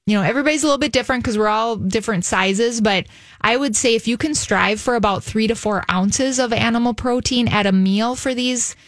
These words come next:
student athletes, and if you want a good visualization of that, if you can think of a deck of cards, that is about three ounces.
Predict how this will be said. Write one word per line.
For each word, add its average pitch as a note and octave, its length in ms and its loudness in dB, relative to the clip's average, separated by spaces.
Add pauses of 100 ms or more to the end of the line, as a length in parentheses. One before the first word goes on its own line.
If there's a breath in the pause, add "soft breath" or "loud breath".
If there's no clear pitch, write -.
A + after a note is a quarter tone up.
(180 loud breath)
student C4 460 0
athletes, A#3 720 -2 (320 soft breath)
and A3+ 140 2
if G#3+ 100 0
you A#3+ 80 4
want A3 160 2
a A3 60 2
good G#3 180 2
visualization G#3 800 0
of A3+ 180 0
that, A3+ 380 2
if A3 160 -2
you A3 120 0
can G#3 500 2
think A3+ 260 0
of G3+ 140 0
a G3+ 80 2
deck F#3 320 0
of G3 220 -2
cards, G3+ 640 -2
that F#3+ 400 0
is G3 340 0
about F#3 380 -2
three G#3 260 0
ounces. - 680 -2